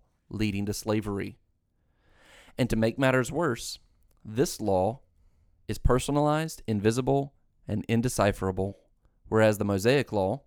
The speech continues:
the revealed will of God, which was hard enough already, was at least objective, public, and understandable. And his point is this. You start drifting off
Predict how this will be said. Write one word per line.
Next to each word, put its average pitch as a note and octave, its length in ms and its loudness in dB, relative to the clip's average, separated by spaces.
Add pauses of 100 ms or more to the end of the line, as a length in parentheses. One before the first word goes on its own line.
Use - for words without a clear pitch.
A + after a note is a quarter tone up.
the - 60 -8
revealed A2+ 640 -2
will G#2 180 0
of F#2 80 -6
God, G2 320 0 (360)
which - 140 -4
was G#2+ 140 -2
hard B2+ 180 4
enough G#2 240 -2
already, G2+ 460 0 (240)
was A2+ 120 -2
at A2 100 -2
least A#2 260 -2
objective, G2 440 -2
public, G2+ 300 -2
and G2 100 -4
understandable. G2 600 -6 (800)
And G#2+ 100 -6
his F#2+ 100 -4
point D3 260 2
is C#3 120 -4
this. - 500 -2 (500)
You A2 100 -4
start A2+ 280 -4
drifting B2 480 -2
off A2+ 380 0